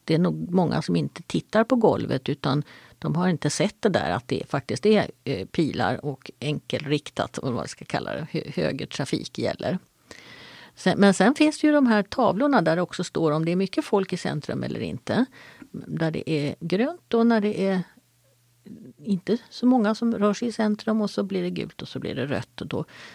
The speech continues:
är det rött på den där tavlan, då går ju inte jag in överhuvudtaget. Då får jag göra något annat istället. Sen finns det också handsprit vid entréerna, och det är också, tycker jag, jättebra.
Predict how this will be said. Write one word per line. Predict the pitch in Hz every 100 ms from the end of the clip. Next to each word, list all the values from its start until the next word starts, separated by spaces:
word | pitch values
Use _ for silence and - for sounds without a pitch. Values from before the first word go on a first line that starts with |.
| - _
är | -
det | 127 -
rött | 160 254 -
på | -
den | 85
där | -
tavlan, | - - 76 85
då | 170
går | 208
ju | 220
inte | 156
jag | 110 120
in | 220 165 - 139
överhuvudtaget. | - - - - 175 214 - - _
Då | - 180
får | 170 - 175
jag | 165 160 _
göra | - -
något | -
annat | - 208
istället. | 190 - - 165 _ _ _ _ _ - _ - - - _ _ _ _ _ _
Sen | - 202 214
finns | 240 285 -
det | 254
också | - - - - 175 -
handsprit | - 202 160 - 240 220 -
vid |
entréerna, | 170 - 175 247 - 196 -
och | - 190
det | 190 190 - 170
är |
också, | 71 - - 254 247 - _
tycker | - - -
jag, | 113 -
jättebra. | 156 - - 165 104